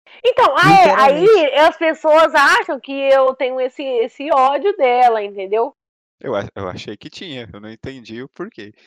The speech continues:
Speaker 1: Não, gente,
Speaker 3: Agora
Speaker 1: não
Speaker 3: eu
Speaker 1: tem.
Speaker 3: entendo, mas é.
Speaker 1: Apesar que tem motivos, né? Mas eu não sou uma pessoa rancorosa, graças a Deus.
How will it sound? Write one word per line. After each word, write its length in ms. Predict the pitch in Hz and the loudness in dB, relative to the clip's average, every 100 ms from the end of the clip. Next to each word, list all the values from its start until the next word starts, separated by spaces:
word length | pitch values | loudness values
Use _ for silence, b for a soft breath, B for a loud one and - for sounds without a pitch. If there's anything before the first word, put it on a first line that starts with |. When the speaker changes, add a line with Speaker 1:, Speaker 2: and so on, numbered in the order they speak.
| 466 | -6
Speaker 1:
Não, 500 | 311 285 285 277 240 | 0 2 2 2 0
gente, 300 | 226 214 226 | -2 -4 -2
Speaker 3:
Agora 280 | 233 113 127 | -2 0 0
Speaker 1:
não 40 | |
Speaker 3:
eu 100 | 151 | -2
Speaker 1:
tem. 80 | 147 | -4
Speaker 3:
entendo, 500 | 120 113 123 131 196 | -6 -6 -8 -10 -14
mas 480 | 262 135 339 - - | -14 -14 -14 -20 -20
é. 160 | - 320 b | -20 -20 b
Speaker 1:
Apesar 720 | - 330 427 370 233 269 320 370 | -4 -2 2 0 2 2 2 0
que 160 | - 254 _ | -8 -20 _
tem 180 | 320 359 494 | -4 -2 0
motivos, 680 | 554 571 - 311 330 254 262 | 0 -2 -6 0 0 -2 -6
né? 220 | 269 320 | -6 -6
Mas 200 | 277 294 | -8 -6
eu 120 | 339 | -6
não 100 | 392 | -6
sou 160 | 359 339 | -10 -10
uma 60 | 320 | -8
pessoa 260 | 294 277 | -10 -10
rancorosa, 460 | 269 247 233 240 226 | -12 -10 -10 -10 -10
graças 280 | 220 220 _ | -10 -10 _
a 140 | 180 | -16
Deus. 260 | 156 214 | -12 -14